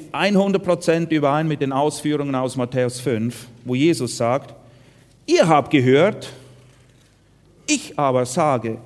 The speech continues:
euch." Was erklärt er ihnen denn in Matthäus fünf in Bezug auf das Reich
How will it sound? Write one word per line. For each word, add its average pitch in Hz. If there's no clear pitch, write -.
euch." -
Was 196
erklärt 120
er 113
ihnen 110
denn 101
in 123
Matthäus 113
fünf 101
in 127
Bezug 135
auf 131
das 131
Reich 120